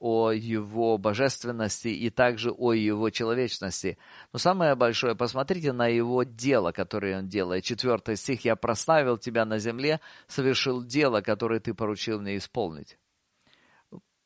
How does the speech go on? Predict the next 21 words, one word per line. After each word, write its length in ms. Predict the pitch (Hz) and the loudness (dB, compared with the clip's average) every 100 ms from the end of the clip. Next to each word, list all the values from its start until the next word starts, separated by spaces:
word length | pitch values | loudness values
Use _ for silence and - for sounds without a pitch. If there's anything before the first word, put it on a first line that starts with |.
| - | -4
Понятно, 640 | 117 135 147 - 117 107 _ _ - | -2 0 -2 0 0 0 _ _ -16
что 600 | 127 - - 139 131 120 - - _ - | -12 -12 -2 4 6 4 0 -20 _ -20
воплощение 1300 | - - 135 127 127 117 - 180 151 113 104 98 76 _ _ _ _ | -20 -2 0 2 0 2 2 0 -2 -4 0 0 0 _ _ _ _
связано 440 | - 147 143 131 127 | -4 2 2 2 0
не 160 | 123 | -2
только 420 | 117 160 143 131 | 0 0 2 0
с 80 | 120 | -2
природой 540 | - 127 165 185 113 95 | -2 0 2 2 2 0
Христа, 500 | 110 107 - 117 107 | -2 -2 2 2 2
но 180 | 117 | -2
и 80 | 110 | -4
с 140 | 117 135 | -4 -2
его 220 | 131 139 | 2 2
делом, 500 | 117 151 156 98 92 | 2 2 4 2 -2
которое 480 | 104 95 117 107 104 | -4 0 0 2 0
он 200 | 104 98 | -2 -8
сделал. 440 | 95 107 95 85 | -4 0 0 -2
Почему 540 | - 131 - 175 196 | -4 -2 0 0 2
он 180 | 151 113 | 2 0
это 220 | 98 104 | -2 -2
сделал? 500 | 104 107 113 87 87 | -2 0 2 2 -2